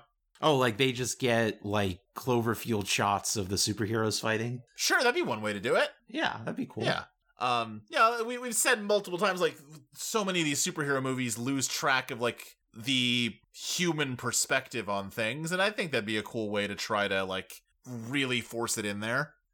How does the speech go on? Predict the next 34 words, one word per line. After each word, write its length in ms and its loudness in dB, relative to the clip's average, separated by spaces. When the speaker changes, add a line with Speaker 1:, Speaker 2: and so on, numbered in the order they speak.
Speaker 1:
Yeah, 140 0
it'd 120 0
be 140 0
nice 340 0
if 140 -4
they 120 0
did 180 0
it 120 0
better. 380 -2
Speaker 2:
Yeah. 320 2
<laughs> 60 -16
This 200 2
movie 180 2
would 140 2
be 100 0
good 220 2
if 100 -4
it 60 -6
was 160 -4
better. 300 2
<laughs> 400 -12
Speaker 1:
Well, 160 0
I 180 2
have 120 0
good 160 -2
news. 480 0
Speaker 2:
Well, 460 4
we'll 160 -6
see. 340 4
<laughs> 100 -6
Um, 540 2
but 220 2
yeah, 180 6
uh, 800 4